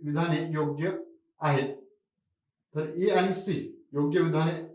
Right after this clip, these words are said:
कोणती आहेत ते आपल्याला ओळखायचं होतं. ही मूलतः ताम्रपाषाण संस्कृती होती. येस, बरोबर.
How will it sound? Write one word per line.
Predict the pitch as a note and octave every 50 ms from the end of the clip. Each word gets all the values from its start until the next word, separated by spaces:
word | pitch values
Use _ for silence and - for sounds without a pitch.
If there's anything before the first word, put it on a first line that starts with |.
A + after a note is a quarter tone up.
| - _ _ _ _ _
कोणती | - D#3+ D#3+ D3+ D#3+
आहेत | C#3+ B2 B2 A#2 -
ते | C#3+
आपल्याला | C#3 C#3+ D3 C#3
ओळखायचं | C3+ C3+ C3 - C#3+ C3+ B2 B2+ C3
होतं. | B2 - E3 E3 D#3+ - - - _ _ _ -
ही | E3+ F#3 F3+
मूलतः | E3+ E3+ F3+ F#3 - - F#3+ D#3+ B2+ -
ताम्रपाषाण | - - D3 D3 D#3 D#3+ E3 F3+ D#3+ E3+ E3+ E3 - F3 E3 D#3+
संस्कृती | - E3 D#3+ D3 - E3 E3 D#3+ E3 E3+
होती. | D#3+ D#3+ D3+ D#3 E3+ E3+ E3 - -
येस, | D3+ C#3+ C#3+ C#3+ C#3+ - - D3+
बरोबर. | C#3+ C#3+ C#3+ C#3+ D3 D3+ D3+